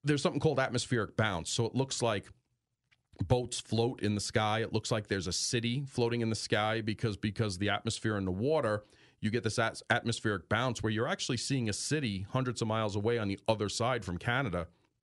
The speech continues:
that's reflecting off the clouds and the water, and it looks like it's in front of you. It looks like it's floating out there. And, uh, I've seen this for myself. We've seen it. You, this is kind of before cell phones, so never got a picture of it, but there are pictures of this out there where it looks like ships are hovering,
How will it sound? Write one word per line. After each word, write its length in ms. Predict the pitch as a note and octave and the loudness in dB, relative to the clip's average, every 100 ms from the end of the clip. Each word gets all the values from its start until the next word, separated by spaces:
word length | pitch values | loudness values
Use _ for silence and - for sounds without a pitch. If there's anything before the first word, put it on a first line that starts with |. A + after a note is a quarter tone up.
| _ _ _ - | _ _ _ -4
that's 240 | A2 A#2+ - | 0 0 -2
reflecting 480 | A2 B2 B2 C3+ | 0 0 0 0
off 140 | B2 A#2+ | 0 -2
the 80 | A#2+ | -2
clouds 340 | A#2+ A2+ G#2 | 0 0 0
and 120 | G2+ | -2
the 40 | G2 | -2
water, 300 | A#2+ D3+ A#2 | 0 0 0
and 100 | G#2+ | 0
it 60 | |
looks 240 | A2+ - B2+ | -2 -2 0
like 160 | A2 | -2
it's 140 | - F#2 | -2 -6
in 40 | |
front 240 | - B2+ | -2 -2
of 40 | G2+ | -2
you. 60 | E2+ | -2
It 40 | |
looks 160 | A#2 - | -2 -2
like 140 | G#2 | -4
it's 100 | - | -6
floating 440 | - A2+ A#2 G2 | -2 0 0 0
out 180 | F2+ F2 | -2 -2
there. 220 | F2+ E2+ - - - _ _ _ _ | -2 -2 -6 -18 -20 _ _ _ _
And, 160 | - C3+ | -2 0
uh, 140 | C3 | 0
I've 200 | C#3 E3 | 2 0
seen 180 | C3+ F3+ | 0 0
this 100 | D#3+ | 0
for 120 | D#3+ | 0
myself. 580 | C#3 A#2+ - B2 C#3+ - | 0 0 0 0 -2 -4
We've 240 | B2 A2 - | -4 -4 -2
seen 220 | A2+ A2+ | -2 -2
it. 160 | - G#2+ | -2 -4
You, 160 | G2+ G2 - _ _ _ _ _ _ _ _ _ _ _ _ _ _ - | -6 -8 -16 _ _ _ _ _ _ _ _ _ _ _ _ _ _ -2
this 160 | D#3 | 0
is 80 | B2+ | 0
kind 180 | - C3+ | 0 2
of 60 | A#2+ | 0
before 420 | - - B2+ C3 | -2 0 2 0
cell 300 | - A2+ A#2+ | 0 0 0
phones, 360 | C3+ C3+ C#3 | 0 0 0
so 80 | - | 0
never 220 | A2 G#2+ | 0 0
got 160 | A2 G#2 | 0 -2
a 60 | F#2+ | 0
picture 400 | - G2+ - C3 | -2 -2 -2 0
of 80 | |
it, 100 | B2 | 0
but 100 | B2 | -2
there 200 | - G#2+ | 2 2
are 100 | C#3 | 4
pictures 460 | C#3 D#3 B2 B2 G#2 | 2 2 0 -2 -2
of 80 | G2 | -2
this 160 | G#2 - | -2 0
out 220 | G2+ G#2 | 0 0
there 160 | A#2+ G#2+ | 0 0
where 140 | G#2 | 0
it 80 | F#2 | 0
looks 240 | G#2 - | -2 -2
like 180 | G2+ F2+ | -4 -4
ships 460 | - - A2 - G2+ | -4 -2 -2 -2 -2
are 80 | |
hovering, 640 | E2+ - A2 A2 A2 G#2 | -2 -2 0 0 0 -2